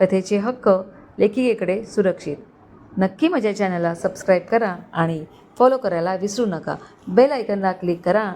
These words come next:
आणि नोटिफिकेशन मिळवत जा. हाईप बटन प्रेस करून मला सपोर्ट करा.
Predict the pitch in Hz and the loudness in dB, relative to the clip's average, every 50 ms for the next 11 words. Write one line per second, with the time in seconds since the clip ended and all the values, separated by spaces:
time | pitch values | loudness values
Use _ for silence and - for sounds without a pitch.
0 | - - - 170 175 175 165 160 - 190 190 190 - 185 170 165 - 226 247 247 | -6 -4 -2 -2 0 -2 -4 -4 -4 -4 -4 -2 -2 0 -2 0 0 -2 -2 0
1 | 254 220 185 170 165 - - 143 131 - - - - - _ - - 233 254 302 | 0 -2 -2 -4 -6 -6 -8 -8 -8 -10 -16 -20 -20 -20 _ 0 2 2 2 2
2 | 302 - - 233 220 220 220 208 208 208 202 196 196 196 - - 202 208 214 180 | 0 -4 -4 -2 -2 -2 -4 -6 -2 0 0 0 0 -2 0 2 2 4 4 0
3 | 165 160 156 - - - - - 170 170 156 160 185 - 285 269 277 240 185 - | -2 -6 -12 -16 -20 -20 -16 -4 -2 0 0 0 0 0 -2 0 0 0 -2 0
4 | - 165 147 143 | -2 -4 -4 -4